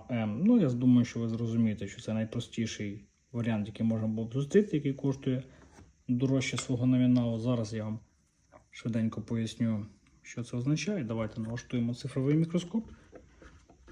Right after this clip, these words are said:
Зараз ми піднімемо і спіймаємо зум. Ось так.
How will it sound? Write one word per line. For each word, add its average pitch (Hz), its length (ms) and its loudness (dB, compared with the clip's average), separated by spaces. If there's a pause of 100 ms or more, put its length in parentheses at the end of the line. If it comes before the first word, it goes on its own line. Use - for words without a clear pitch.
(540)
Зараз 127 160 -8
ми 123 100 -8
піднімемо 170 760 0 (340)
і 165 180 -4 (1700)
спіймаємо 120 840 -4
зум. 110 480 -4 (2000)
Ось - 260 -18 (220)
так. 165 340 -6